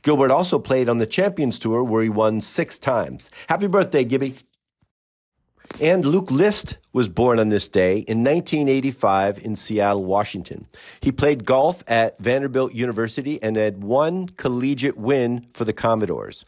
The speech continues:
At the two thousand and four U S Amateur at Winged Foot, List was runner-up to Ryan Moore, losing two down.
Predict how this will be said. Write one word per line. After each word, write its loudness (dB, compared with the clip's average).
At 0
the 2
two 0
thousand 2
and -2
four -2
U 0
S 0
Amateur 0
at -6
Winged -2
Foot, -4
List 0
was -2
runner-up 2
to -6
Ryan 2
Moore, 0
losing 0
two 0
down. -2